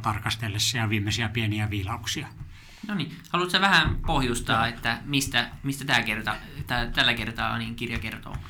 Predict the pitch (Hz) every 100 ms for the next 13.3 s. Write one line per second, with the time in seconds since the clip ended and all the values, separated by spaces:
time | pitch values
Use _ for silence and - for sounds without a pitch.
0 | - - - 160 160 170 170 180 165 185
1 | 190 185 147 143 143 156 139 143 143 165
2 | 143 139 - - - 156 143 139 147 127
3 | 135 - 156 131 120 123 120 131 131 120
4 | 113 127 139 135 113 120 117 131 147 147
5 | 139 117 113 123 117 131 - 117 110 131
6 | 127 135 123 107 120 113 113 117 107 107
7 | 123 113 117 131 113 110 - 117 113 123
8 | 110 110 - 113 117 113 - - - -
9 | 135 131 123 120 127 110 143 143 - 107
10 | 139 135 139 156 151 156 160 120 135 127
11 | 131 123 - 123 110 127 113 139 127 151
12 | 151 123 117 117 127 160 165 151 127 151
13 | 127 120 -